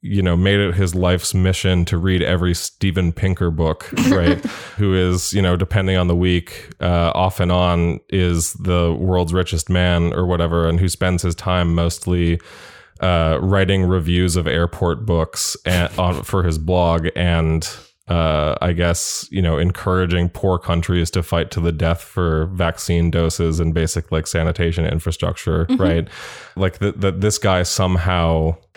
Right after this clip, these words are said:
Speaker 1: has positioned himself really over the last couple of decades, basically, but it seems like i-, over the last year, uh, quietly even further entrenched himself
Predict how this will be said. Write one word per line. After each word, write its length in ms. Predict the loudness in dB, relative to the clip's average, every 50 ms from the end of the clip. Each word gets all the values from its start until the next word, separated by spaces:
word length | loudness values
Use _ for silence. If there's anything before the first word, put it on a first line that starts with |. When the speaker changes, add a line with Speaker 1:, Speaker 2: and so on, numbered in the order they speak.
| -10 -4 0
Speaker 1:
has 260 | 0 0 0 -2 -4 -8 _ -2
positioned 480 | -2 0 2 2 0 0 2 2 2 4
himself 760 | 4 2 2 2 2 2 2 2 0 -2 -8 -16 -18 -20 -16 -8 -2
really 240 | 0 2 2 2 2
over 140 | 2 2
the 120 | 2 2 2
last 300 | 2 2 2 0 0 -2
couple 260 | -4 -2 0 0 0
of 120 | 0 0
decades, 520 | 2 0 0 0 0 0 2 0 0 -2 -4
basically, 580 | -2 -2 -2 -2 -2 -4 -4 -2 0 0 0
but 140 | 0 0 -2
it 80 | -2 -2
seems 260 | 0 0 0 2 2
like 280 | 0 0 -2 -6 -12 -20 _ _ _ _ -6 -4
i-, 120 | -4 -2 0
over 260 | 0 0 2 2 2
the 160 | 2 2 2 2
last 320 | 2 2 2 0 0 0
year, 600 | 0 2 4 4 4 4 4 2 2 0 0 -4 -8 -20 _ _ _ _ _ _ _ _ _ _ _ -2
uh, 200 | 0 2 0 0
quietly 560 | -2 0 0 2 2 2 2 2 0 0 0
even 260 | 0 0 0 0 -2
further 720 | -2 -4 -6 -4 0 2 2 4 2 2 2 2 2 2
entrenched 540 | 2 2 0 0 0 0 0 0 0 -2 -2
himself 760 | -2 0 0 0 0 0 0 0 0 -2 -4 -8 -14 -20 -20